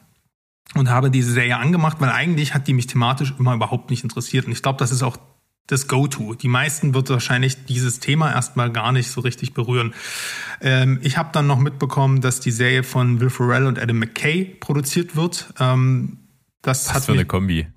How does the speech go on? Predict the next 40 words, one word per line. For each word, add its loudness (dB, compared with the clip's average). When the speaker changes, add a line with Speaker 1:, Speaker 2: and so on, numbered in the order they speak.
Speaker 1:
natürlich 0
auch -2
aufhorchen 0
lassen. 0
Die 2
machen 0
aber -2
viel -4
zusammen, -2
tatsächlich. -2
Ähm, 2
Don't 2
Look -2
Up -2
oder 0
so 2
war, 2
glaub 0
ich, -4
auch 0
von -2
beiden 0
produziert. -4
Egal. 0
Ähm, 2
ich, -4
da 0
ihr 0
alle 2
wissen, 2
da 2
wir 4
ja 4
alle 2
wissen, 2
dass 2
das 0
aktuell 2
im 2
Schnitt 0